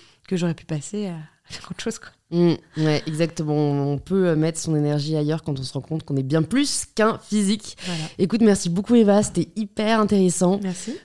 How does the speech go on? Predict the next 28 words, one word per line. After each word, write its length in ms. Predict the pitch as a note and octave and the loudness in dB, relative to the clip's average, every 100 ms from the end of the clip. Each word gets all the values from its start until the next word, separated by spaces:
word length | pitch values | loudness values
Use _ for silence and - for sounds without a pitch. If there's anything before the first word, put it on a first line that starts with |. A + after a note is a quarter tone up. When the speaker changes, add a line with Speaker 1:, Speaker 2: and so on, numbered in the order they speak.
| - | -4
Speaker 2:
Pour 100 | F#3+ | 2
les 120 | F3+ | 2
personnes 440 | F#3+ F3+ G#3+ G#3+ | 2 -2 -2 -2
qui, 400 | G3+ - F3 E3+ | -2 -4 -4 0
euh, 280 | D#3 D3 C#3 | 0 2 0
qui 160 | C3+ - | -2 -2
nous 160 | C#3+ B2+ | -2 -2
écoutent, 220 | B2 F3+ | -6 -8
qui 80 | - | -2
veulent 80 | D#3+ | 0
en 40 | C#3+ | 2
savoir 240 | C3+ B2+ | 0 -4
plus 160 | - E3+ | -6 -6
sur 240 | - D3 - | -4 -6 -8
toi, 340 | - F#3+ G3+ | -4 -2 -2
sur 140 | F#3 | -2
ce 80 | D#3 | -6
que 80 | E3+ | -8
tu 140 | - | -10
fais, 360 | D#3 - G#3+ - - | -10 -4 -4 -6 -4
où 140 | G#3+ | 0
est-ce 100 | G3+ | 0
que 60 | G3 | 0
tu 120 | D#3+ | -4
veux 80 | G3 | -4
qu'on 100 | F#3+ | 0
les 120 | D#3+ | 2
redirige ? 600 | D#3+ D#3+ D3+ D3 C3 C3 | 2 0 0 -2 -4 -8